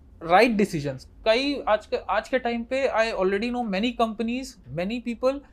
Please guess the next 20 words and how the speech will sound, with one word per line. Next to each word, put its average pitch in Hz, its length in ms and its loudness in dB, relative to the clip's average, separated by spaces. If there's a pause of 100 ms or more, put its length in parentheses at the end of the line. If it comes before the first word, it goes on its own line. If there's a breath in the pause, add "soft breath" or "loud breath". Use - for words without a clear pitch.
(300 soft breath)
who 202 140 0
are 233 60 4
using 240 380 -4 (360)
chat 202 240 4
G 220 120 -4
P 233 160 -6
T 247 140 -4
like 233 320 0
A 190 160 2
I 208 40 6 (120)
assistants, 165 440 -6
like 208 140 0 (140)
chat 196 240 6
G 240 100 -4
P 233 80 -10
T 254 140 -6
is 254 80 2
a - 100 4
general 175 240 2
purpose 120 320 -8